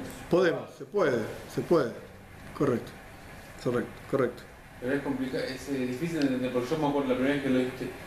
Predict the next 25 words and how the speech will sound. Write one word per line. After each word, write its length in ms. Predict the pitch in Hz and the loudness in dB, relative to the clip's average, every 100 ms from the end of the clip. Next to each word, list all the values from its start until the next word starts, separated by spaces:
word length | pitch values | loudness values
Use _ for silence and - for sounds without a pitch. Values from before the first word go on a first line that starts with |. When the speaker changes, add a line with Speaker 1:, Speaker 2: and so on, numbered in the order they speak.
| - - - 127 | -14 -14 -12 -8
Speaker 2:
y 40 | 123 | 0
yo 60 | 160 | 4
veo 200 | 165 156 | 4 4
que 60 | |
se 140 | 147 147 | -2 -4
quemó, 340 | 151 143 123 - - - - - - 123 | -2 0 -2 -4 -12 -14 -16 -16 -12 -4
no 60 | 127 | 0
me, 160 | 131 127 127 131 131 123 - | 2 2 0 -2 -4 -6 -6
no 100 | 135 139 | -2 2
me 100 | 156 | 4
abre 200 | 202 160 | 4 4
la 100 | 131 | 2
puerta 240 | 127 123 123 | 4 2 2
para 140 | 117 | 2
entrar. 340 | 117 127 117 - - - - - - - - - | 2 4 2 2 -4 -10 -12 -12 -12 -12 -2 4
Speaker 1:
La 100 | 143 | 4
enfrió. 440 | 156 - 220 175 | 4 2 4 6
Speaker 2:
Yo 100 | 151 | 4
creo 20 | |
que 340 | 156 156 156 - - 127 | 2 0 -2 -6 -6 0
él 300 | 147 151 143 - - | 2 2 0 -4 2
perdió 400 | 147 156 180 143 | 2 6 6 6
contra 220 | 127 127 | 4 2
los 140 | 127 | 2
Yehudim. 320 | 127 127 127 | 4 6 4